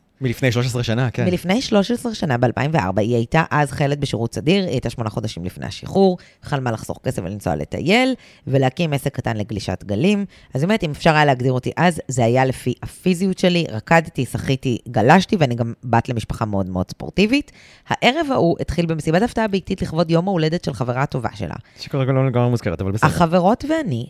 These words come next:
Speaker 2: חשבנו איך ממשיכים את הערב. היו כמה אופציות, אחת מהן הייתה ללכת למסיבה שבחור שהתחלתי לצאת איתו, הזמין אותי אליה. "שרי אריסון, למה מגיעים אלייך אנשים שכאילו מנצלים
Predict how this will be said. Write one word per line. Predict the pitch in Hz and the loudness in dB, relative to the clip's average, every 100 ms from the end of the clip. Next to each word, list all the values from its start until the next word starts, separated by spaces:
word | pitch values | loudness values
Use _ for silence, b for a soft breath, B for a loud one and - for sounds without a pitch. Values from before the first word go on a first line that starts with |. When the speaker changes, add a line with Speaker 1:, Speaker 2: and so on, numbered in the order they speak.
| - | -8
Speaker 2:
חשבנו | - 143 135 165 | -4 0 2 2
איך | 170 | 0
ממשיכים | 202 190 165 104 | -2 -4 -6 -6
את | 101 | -2
הערב. | 190 214 165 - | -2 -2 -4 -2
היו | 147 165 | 0 0
כמה | 180 156 | 0 0
אופציות, | 95 - 78 | 0 -2 -4
אחת | - 180 | -4 -4
מהן | 196 | -2
הייתה | 127 117 | -2 0
ללכת | 180 143 139 - | 0 -2 -4 -10
למסיבה | 151 - 139 | -10 -6 -4
שבחור | 170 - 151 | -4 -4 -6
שהתחלתי | - - 160 180 | -8 -6 -4 -2
לצאת | 131 - - | -4 -4 -6
איתו, | - 196 - B B B | -4 -6 -8 B B B
הזמין | 127 123 127 151 | -8 -4 -4 -4
אותי | 190 196 127 | -4 -2 0
אליה. | 101 85 - B B | 0 -2 -4 B B
"שרי | - 220 262 | -4 -2 -2
אריסון, | 277 190 127 | -2 0 2
למה | 175 277 | 0 -2
מגיעים | 135 120 196 | -2 0 0
אלייך | 156 120 | 0 -2
אנשים | 117 156 165 | -4 -4 -4
שכאילו | 185 - 127 120 B B B | -6 -4 -4 -4 B B B
מנצלים | 143 135 - - 151 190 | -6 -6 -8 -6 -4 -4